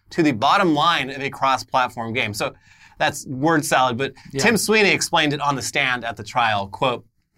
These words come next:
Speaker 1: "In certain circumstances, Epic will have to pay additional revenue to Sony. If someone were primarily playing on PlayStation, but paying on iPhone, then this might trigger compensation."
Speaker 2: Okay.
Speaker 1: So I, this is apparently the first time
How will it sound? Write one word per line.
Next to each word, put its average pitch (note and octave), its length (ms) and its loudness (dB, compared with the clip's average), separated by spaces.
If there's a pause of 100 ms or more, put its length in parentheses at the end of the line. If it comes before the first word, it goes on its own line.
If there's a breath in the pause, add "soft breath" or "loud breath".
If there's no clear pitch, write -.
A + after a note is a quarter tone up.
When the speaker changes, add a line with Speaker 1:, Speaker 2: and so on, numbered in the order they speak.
(240)
Speaker 1:
"In E3+ 120 2
certain G3 240 2
circumstances, C#3+ 720 0 (280 soft breath)
Epic E3 340 0
will D3+ 140 2
have D3+ 200 2
to D3 100 -6
pay C#3+ 220 -2
additional D3+ 460 -2
revenue B2+ 380 0
to G#2+ 100 -8
Sony. A2 420 -2 (300 loud breath)
If C#3 140 -4
someone G3+ 320 2
were E3 100 0
primarily D#3+ 540 2
playing D#3 280 0
on C3 120 -2
PlayStation, D3 680 0 (140)
but C#3 220 -2
paying F3+ 540 2
on C3 200 -2
iPhone, C3 600 -2 (220 soft breath)
then C#3+ 140 4
this D3+ 200 0
might C3+ 240 0
trigger B2+ 280 -2
compensation." G#2+ 800 -4
Speaker 2:
Okay. E3 360 -4 (600)
Speaker 1:
So - 200 2
I, F3+ 220 2
this C#4 160 2
is C#4+ 60 2
apparently A3 340 4
the C3+ 80 2
first E3 200 0
time C#3 340 -2